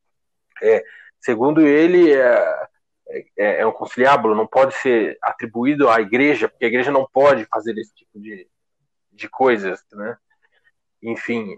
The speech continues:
é, o simples fato de existir na história da igreja, é, documentos ti-, tidos por doutrinais que abram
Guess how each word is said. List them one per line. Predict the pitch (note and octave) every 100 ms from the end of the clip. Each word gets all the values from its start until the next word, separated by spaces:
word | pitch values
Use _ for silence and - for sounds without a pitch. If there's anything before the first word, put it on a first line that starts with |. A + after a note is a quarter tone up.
| -
é, | A2 G#2+ G#2 F2
o | - -
simples | F3+ F3+ D#3 -
fato | - D#3 D3 -
de | G#2+
existir | B2 A#2 G#2+ - - D3+ A#2 - _ _ _ _ _ _ _ _
na | G#2+
história | G#2+ - D3+ E3
da | D#3+
igreja, | C#3 B2 B2+ A2 G2+ G2 - _ _ _ _ _ _ _ _ _ _ _ _ _ _ _ -
é, | A2 G#2 G#2 G2+ G2+ G2+ _ _ _
documentos | A#2+ B2+ C#3+ C3 D#3+ E3+ E3+ -
ti-, | - E3+ D#3 _ _
tidos | - F#3 F3+ -
por | E3+
doutrinais | D3+ D#3+ E3+ D#3 C#3+ C3 A2+ G#2 - _
que | D3+ C3
abram | C3 F3+ F#3+ F#3+ F3+